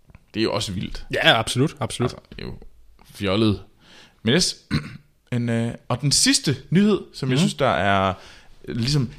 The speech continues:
Speaker 1: definerer året, det er den store hackerskandale, Sony.
Speaker 2: Ja.
Speaker 1: Vi vil ikke snakke så meget mere om det. Der er blevet snakket rigeligt om det. Men, øh,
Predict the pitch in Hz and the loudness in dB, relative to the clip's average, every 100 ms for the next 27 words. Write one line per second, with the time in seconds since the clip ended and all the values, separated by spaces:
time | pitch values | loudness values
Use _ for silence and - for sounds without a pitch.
0 | - - 127 127 135 185 95 123 92 - | -6 -4 -2 0 2 2 2 0 -2 0
1 | 147 95 104 127 - - - 104 - 110 | 2 4 2 -4 -12 -14 -4 -4 -2 -2
2 | 98 104 - - _ - 104 92 90 - | 0 0 -2 -8 _ -6 -2 -2 -4 -4
3 | 92 92 98 107 - - 98 85 87 - | -6 -6 -8 -10 -14 -6 -2 0 -2 -6
4 | _ - _ - 117 127 127 139 143 135 | _ -20 _ -2 4 4 6 4 4 2
5 | 127 143 139 110 98 - 98 101 95 113 | 4 4 4 2 -6 0 0 0 0 2
6 | 110 110 131 127 98 - - - - - | 2 0 0 -2 -2 -6 -14 -20 -20 -20
7 | _ _ 95 95 90 90 | _ _ -2 0 2 0